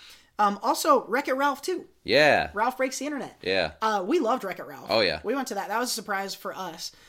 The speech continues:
Speaker 1: So I'm
Speaker 2: One
Speaker 1: excited
Speaker 2: of,
Speaker 1: to get back into there.
Speaker 2: one of Mike V's favorite movies.
Speaker 1: Mike V loves to draw
Speaker 2: Yeah.
Speaker 1: Wreck-It Ralph, so
Speaker 2: Yeah. <laughs>
Speaker 1: we'll, uh, definitely,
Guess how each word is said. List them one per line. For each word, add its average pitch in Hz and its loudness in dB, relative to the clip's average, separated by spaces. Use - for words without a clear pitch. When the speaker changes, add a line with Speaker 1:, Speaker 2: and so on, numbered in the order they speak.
Speaker 1:
So 185 -8
I'm - 6
Speaker 2:
One 240 2
Speaker 1:
excited 110 4
Speaker 2:
of, - -4
Speaker 1:
to 262 -6
get 247 -6
back 262 -6
into 269 -8
there. - -14
Speaker 2:
one - 4
of 101 0
Mike 92 -2
V's 90 -4
favorite 95 2
movies. 92 -6
Speaker 1:
Mike 269 -2
V 294 -4
loves 254 -6
to 226 -8
draw 214 -4
Speaker 2:
Yeah. 190 -2
Speaker 1:
Wreck-It 180 -4
Ralph, - -14
so - -8
Speaker 2:
Yeah. - 4
<laughs> 240 -4
Speaker 1:
we'll, 202 -2
uh, 180 -4
definitely, 180 -6